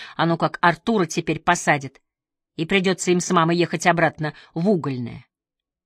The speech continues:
Да и хватит ли денег на самолёт? А то ведь поездом». четверо суток. Артур залез под стол.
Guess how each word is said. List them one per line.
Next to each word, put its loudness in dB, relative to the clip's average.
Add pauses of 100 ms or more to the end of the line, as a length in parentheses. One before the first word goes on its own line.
(380)
Да 2
и 6
хватит 0
ли 0
денег -4
на -4
самолёт? -6 (680)
А -2
то -2
ведь -2
поездом». -2 (260)
четверо -2
суток. -10 (1500)
Артур 0
залез 0
под -2
стол. -6